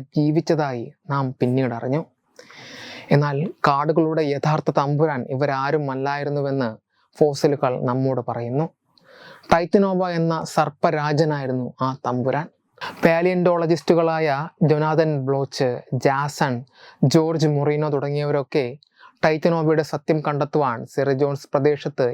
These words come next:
ഏറെ വിയർപ്പൊഴുക്കി. ഏതാണ്ട് പതിനെട്ട് വർഷങ്ങൾക്ക് മുൻപ് അവിചാരിതമായ ഒരു ഫോസിൽ കണത്തിന്റെ രൂപത്തിൽ ഹെൻറി ഗാർസിയ എന്ന ഭൂഗർഭ ശാസ്ത്രജ്ഞന്റെ മുന്നിലാണ്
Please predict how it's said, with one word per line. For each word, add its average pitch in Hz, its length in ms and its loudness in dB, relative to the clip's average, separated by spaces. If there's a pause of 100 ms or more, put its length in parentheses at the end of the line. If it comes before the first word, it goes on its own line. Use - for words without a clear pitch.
(140)
ഏറെ 135 360 0
വിയർപ്പൊഴുക്കി. 131 680 -2 (260)
ഏതാണ്ട് 185 380 2 (140)
പതിനെട്ട് 175 440 2
വർഷങ്ങൾക്ക് 165 640 0
മുൻപ് 147 280 0 (280)
അവിചാരിതമായ 151 1040 0
ഒരു 147 180 0
ഫോസിൽ 147 440 0 (100)
കണത്തിന്റെ 151 340 0
രൂപത്തിൽ 139 460 0 (560)
ഹെൻറി 165 420 2
ഗാർസിയ 156 500 0 (140)
എന്ന 147 160 0 (200)
ഭൂഗർഭ 147 500 2 (280)
ശാസ്ത്രജ്ഞന്റെ 151 640 0
മുന്നിലാണ് 143 480 0